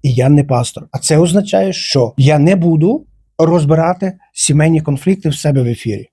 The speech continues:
Якщо людина прийшла і поділилася своєю думкою, вона мала на це право.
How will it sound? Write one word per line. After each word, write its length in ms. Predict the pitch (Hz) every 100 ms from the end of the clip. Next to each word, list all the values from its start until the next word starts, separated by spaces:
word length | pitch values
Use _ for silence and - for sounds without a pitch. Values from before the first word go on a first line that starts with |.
| -
Якщо 380 | 160 - 214 196
людина 340 | 160 175 156
прийшла 400 | 156 156 - 147
і 40 |
поділилася 680 | 127 135 139 120 113 - 131
своєю 300 | - 170 175
думкою, 300 | 240 226 190
вона 200 | 165 165
мала 220 | 160 151
на 100 | 139
це 160 | 127 131
право. 360 | 113 104 -